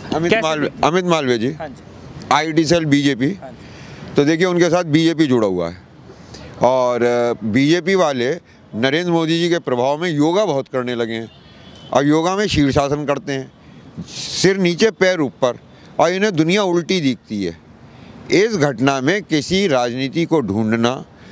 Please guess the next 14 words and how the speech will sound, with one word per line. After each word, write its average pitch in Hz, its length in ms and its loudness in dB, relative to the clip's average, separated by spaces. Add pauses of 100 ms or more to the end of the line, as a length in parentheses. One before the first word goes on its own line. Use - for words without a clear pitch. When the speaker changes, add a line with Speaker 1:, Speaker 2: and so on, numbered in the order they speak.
(320)
Speaker 1:
किसानों 151 460 0
के 156 80 2
ऊपर 160 280 2
आरोप 143 500 0
प्रत्यारोप 127 560 0
लगाना 135 460 -4
और 165 200 0
ऐसे 175 380 0
ऐसे 247 160 0
लोगों 226 300 2
के 226 140 0
द्वारा 233 280 0
लगाया 226 340 0
जाना, 214 300 -2